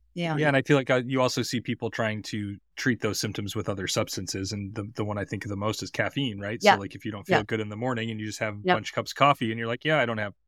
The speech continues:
Speaker 2: I don't have a problem." I know that anecdotally speaking, like, that's the biggest one I noticed, that if, that if I have a drink or, or whatnot, that I notice that sometimes my sleep's not as good.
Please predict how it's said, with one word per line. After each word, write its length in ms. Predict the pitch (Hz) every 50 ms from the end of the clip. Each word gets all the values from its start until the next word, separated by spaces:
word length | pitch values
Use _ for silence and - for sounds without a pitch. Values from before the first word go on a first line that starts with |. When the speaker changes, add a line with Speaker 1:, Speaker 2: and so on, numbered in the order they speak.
| _ _ _ _ _ _ _ _ -
Speaker 2:
I 40 | 101
don't 80 | 95 98
have 120 | 104 98
a 60 | 95
problem." 320 | - - 104 104 104 104 107
I 100 | 120 143
know 160 | 151 147 139
that 160 | 127 120 -
anecdotally 600 | 139 143 139 127 117 - 131 139 143 127 120 113 107
speaking, 540 | - - - - 117 107 - 117 107 110 107
like, 180 | 104 104 101 - _
that's 200 | - 117 117 -
the 100 | - 113
biggest 300 | 104 110 104 104 - -
one 120 | 107 101 95
I 120 | 104 117
noticed, 360 | 117 110 101 101 95 - -
that 120 | - 101 98
if, 100 | 98 - _ _ _ _ _ _ _ _ -
that 100 | 110 104
if 180 | 101 - - 110
I 160 | 113 107 98
have 180 | 113 101 98
a 60 | 101 95
drink 380 | - - 107 101 101 92 -
or, 80 | 104 98
or 300 | 95 101 104 107 104 101
whatnot, 380 | 101 101 101 104 101 98 98 -
that 120 | 110 101
I 100 | 101 104
notice 280 | 104 104 101 101 95 -
that 120 | - 98
sometimes 280 | - 110 101 110 101 - -
my 80 | 92
sleep's 360 | 90 - - 104 101 - -
not 160 | 104 95 95 92
as 100 | 92 -
good. 220 | - 95 90 87